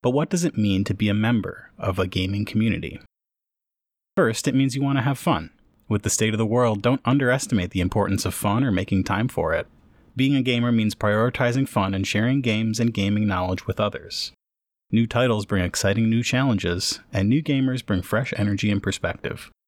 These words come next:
Participating in this virtuous cycle of joy increases our numbers. With greater numbers come greater responsibilities.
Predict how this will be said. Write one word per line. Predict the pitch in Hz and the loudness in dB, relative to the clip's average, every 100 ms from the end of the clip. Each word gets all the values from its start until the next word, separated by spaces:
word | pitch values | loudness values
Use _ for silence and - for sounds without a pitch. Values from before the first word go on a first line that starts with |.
| _ _ _ _ _ _ _ | _ _ _ _ _ _ _
Participating | 123 120 170 170 151 135 | -2 -2 -2 0 0 2
in | 117 | 2
this | 98 | 0
virtuous | - 101 - 98 | -2 -4 -2 -2
cycle | - 95 - 101 | 0 -2 -2 -4
of | 92 | -2
joy | 98 90 92 | -2 0 0
increases | 95 107 117 110 110 | -2 -2 -2 -2 0
our | 110 | -2
numbers. | 104 101 82 57 - - - _ _ _ - | 0 -2 -2 -6 -6 -6 -8 _ _ _ -4
With | 101 | -2
greater | - 107 110 | 0 0 2
numbers | 117 151 123 117 - | 2 2 0 -2 -6
come | - - 87 85 | -6 -2 -2 -2
greater | 98 101 117 | -2 0 0
responsibilities. | 113 - 110 107 107 123 87 - - - | 0 0 0 0 -2 0 0 -4 -6 -8